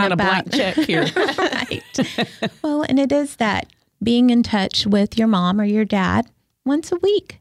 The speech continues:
Speaker 2: checking in with them. How are things going within the pregnancy? Um, since you last talked,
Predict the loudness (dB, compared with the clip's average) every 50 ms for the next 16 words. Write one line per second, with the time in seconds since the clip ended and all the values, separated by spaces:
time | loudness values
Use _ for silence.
0 | _ _ -2 -2 -2 0 0 -2 -2 0 0 0 0 0 -2 -2 -2 -2 -2 0
1 | -2 -2 -2 0 0 0 2 2 2 2 2 0 0 0 2 2 4 4 2 2
2 | 0 0 0 0 2 2 0 0 0 0 0 2 2 2 2 0 0 -2 -2 0
3 | 2 4 4 2 2 -2 -6 -14 -20 -20 -20 -20 _ _ -2 0 0 2 2 2
4 | 2 2 2 2 2 2 2 2 2 2 0 -2 -6 -6 -4 -4 -2 -2 -4 -6
5 | -8 _ -20 _